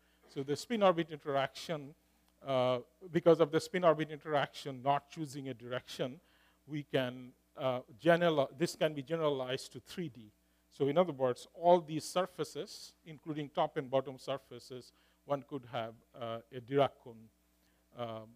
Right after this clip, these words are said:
uh, unpaired Dirac cone states. And then the, uh, this unpaired states, uh, uh, is spin momentum locked. Uh, in full theoretical detail, this state is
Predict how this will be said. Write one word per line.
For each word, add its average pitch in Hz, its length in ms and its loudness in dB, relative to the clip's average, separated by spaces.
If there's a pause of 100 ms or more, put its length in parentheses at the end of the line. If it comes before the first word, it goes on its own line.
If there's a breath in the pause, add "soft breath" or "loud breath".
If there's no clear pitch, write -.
(140)
uh, 113 60 -20 (340)
unpaired 139 520 -4
Dirac 120 200 -8 (140)
cone 107 180 -20
states. - 520 -20 (100)
And 117 140 -20
then 117 220 -18
the, 117 200 -14 (500 soft breath)
uh, 117 120 -10
this 123 160 -10
unpaired 147 420 -2
states, - 480 -10 (100)
uh, 127 40 -12
uh, 113 720 -16
is 113 80 -16
spin 127 320 -14
momentum 113 400 -18 (100)
locked. 87 320 -20 (500 soft breath)
Uh, 127 240 -6 (160)
in 151 180 -8
full 190 400 -4
theoretical 170 680 2
detail, 139 440 -2
this 131 200 -8
state 139 500 -6
is 120 340 -12